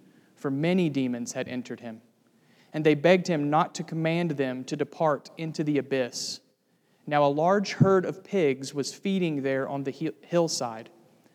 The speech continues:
and they begged him to let him, let them enter these. So he gave them permission.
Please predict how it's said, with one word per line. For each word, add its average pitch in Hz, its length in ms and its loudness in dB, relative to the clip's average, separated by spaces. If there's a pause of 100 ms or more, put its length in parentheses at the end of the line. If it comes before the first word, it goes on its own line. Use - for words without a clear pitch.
(180)
and 151 120 -4
they 156 80 4
begged 180 320 2
him 143 220 -4
to 151 100 -4
let 156 360 -2
him, 151 380 -8
let 170 220 -2
them 160 220 -2
enter 170 320 -2
these. 135 580 -4 (380)
So - 140 -4
he 156 120 -2
gave 143 240 2
them 143 160 -4
permission. 160 540 -6